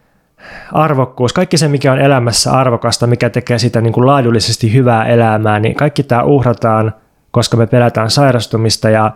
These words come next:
ja elämän säilyttämisen nimissä, niin sitten luisutaan tällaiseen kurjuuteen. Ja sitten Agamben vähän niin kuin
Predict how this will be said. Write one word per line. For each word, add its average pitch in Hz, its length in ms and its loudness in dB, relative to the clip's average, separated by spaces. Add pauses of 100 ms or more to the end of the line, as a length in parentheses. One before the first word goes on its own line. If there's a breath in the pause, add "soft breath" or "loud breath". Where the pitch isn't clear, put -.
(580 soft breath)
ja 120 120 2
elämän 131 280 2
säilyttämisen 113 680 0
nimissä, 110 360 0
niin 107 120 -2
sitten 113 360 -4 (300 loud breath)
luisutaan 135 520 0
tällaiseen 135 340 0
kurjuuteen. 120 600 2
Ja 113 160 0 (400 loud breath)
sitten - 280 -4
Agamben 120 480 0 (100)
vähän 123 280 0
niin 113 140 -2
kuin 120 180 0